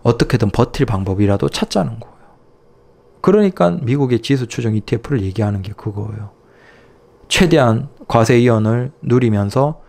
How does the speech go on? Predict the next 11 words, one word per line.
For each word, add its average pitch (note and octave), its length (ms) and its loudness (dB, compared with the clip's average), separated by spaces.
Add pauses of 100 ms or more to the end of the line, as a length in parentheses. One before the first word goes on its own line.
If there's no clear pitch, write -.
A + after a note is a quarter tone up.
(240)
미리 B2+ 260 2
넣어놓은 A2+ 580 0
돈이 A#2 440 -2 (340)
계속 A2+ 300 0
커지도록, A#2 640 -2 (880)
스노우볼 A#2 500 0
형태로 A2+ 300 0
계속 A2+ 240 -2
커지도록 B2 560 -2
두고, E3+ 440 -2 (560)
우리는 A#2 480 0